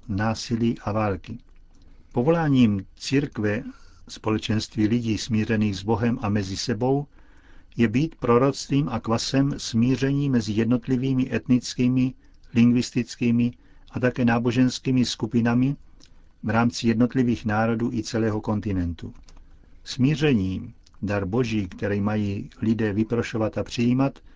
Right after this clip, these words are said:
je stabilním základem budování pokoje, nezbytnou podmínkou autentického rozvoje lidí i společnosti podle plánu spravedlnosti chtěné Bohem.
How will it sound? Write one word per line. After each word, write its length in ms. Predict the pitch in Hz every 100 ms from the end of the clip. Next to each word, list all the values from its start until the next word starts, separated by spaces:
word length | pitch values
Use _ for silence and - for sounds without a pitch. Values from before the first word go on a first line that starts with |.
| - - - -
je 100 | 117
stabilním 600 | 113 - 131 156 160 156 117
základem 680 | 110 117 131 123 135 131
budování 560 | 107 110 107 117 107 95
pokoje, 520 | 110 110 123 131 135 - - - - - -
nezbytnou 540 | 113 117 143 139 139
podmínkou 600 | 123 120 123 127 123 123
autentického 800 | 117 110 117 113 113 - 120 107
rozvoje 400 | 110 101 104 98
lidí 340 | 95 101 113 117
i 160 | 104
společnosti 880 | 92 - 107 110 - 117 - 135 139 - - - _ - -
podle 240 | - 110 120
plánu 360 | 127 139 143
spravedlnosti 880 | 123 - 107 120 117 123 123 - 120
chtěné 400 | 110 - 107 110
Bohem. 440 | 101 101 90 82